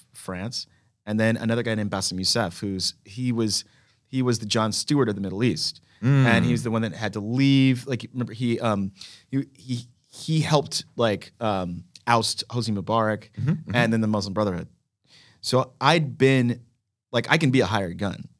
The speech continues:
Speaker 1: So I had to change the way, like, even now in my head, when I write, I, for myself, I think of myself as a client. I cannot do it for myself.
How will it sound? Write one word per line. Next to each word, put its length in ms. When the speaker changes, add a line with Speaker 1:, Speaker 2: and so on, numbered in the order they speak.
Speaker 1:
So 160
I 60
had 100
to 60
change 640
the 100
way, 480
like, 220
even 220
now 280
in 100
my 140
head, 280
when 160
I 80
write, 340
I, 560
for 240
myself, 600
I 100
think 220
of 100
myself 680
as 200
a 80
client. 600
I 60
cannot 360
do 220
it 280
for 140
myself. 580